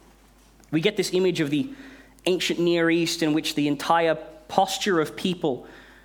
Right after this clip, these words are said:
before their gods is one of hopeless confusion. And then comes the Hebrew version of this story. Now, whether it was a parable composed by a wise king or a vision given to be written down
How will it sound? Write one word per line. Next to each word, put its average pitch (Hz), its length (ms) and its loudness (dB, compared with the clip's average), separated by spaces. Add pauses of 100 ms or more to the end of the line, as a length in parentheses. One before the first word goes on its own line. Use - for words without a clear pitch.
(200)
before - 360 0
their 160 180 2
gods 151 380 0
is 139 100 -2
one 151 220 2
of 139 80 -2
hopeless 190 560 0
confusion. 151 720 -2 (2000)
And 151 120 2
then 196 140 2
comes 170 600 0 (100)
the 160 80 0
Hebrew 196 320 0
version 127 420 -2 (320)
of 113 200 -4
this 117 160 -2
story. - 800 -4 (1300)
Now, 139 80 2
whether 170 180 4
it 165 60 2
was 156 140 2
a - 20 0
parable 170 460 2
composed 160 520 0
by 143 120 4
a 139 80 2
wise 143 400 0
king 175 200 0
or 156 120 2
a 139 80 2
vision 151 460 0
given 147 360 -2 (220)
to 160 100 0
be 143 80 2
written 143 360 0
down 151 440 0